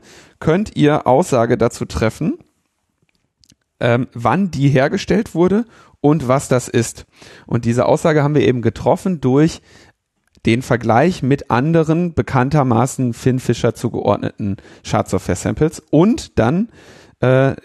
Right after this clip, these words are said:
quasi durch die dort verwendeten Libraries, ähm,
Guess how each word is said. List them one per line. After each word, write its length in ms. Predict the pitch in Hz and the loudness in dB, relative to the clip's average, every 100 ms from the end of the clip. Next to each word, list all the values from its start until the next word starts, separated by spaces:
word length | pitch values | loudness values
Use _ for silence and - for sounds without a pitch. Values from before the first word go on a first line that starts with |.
| - | -14
quasi 480 | - 117 123 131 123 | -2 0 0 2 0
durch 260 | 120 120 | 2 0
die 160 | - 113 | 2 -2
dort 220 | 117 113 | 2 0
verwendeten 580 | - 113 110 110 110 104 | 0 0 2 2 0 -2
Libraries, 880 | 90 95 151 175 160 160 156 - - - - - _ | 0 2 2 0 2 4 2 0 -12 -20 -20 -20 _
ähm, 400 | 113 110 117 110 | 0 2 2 -2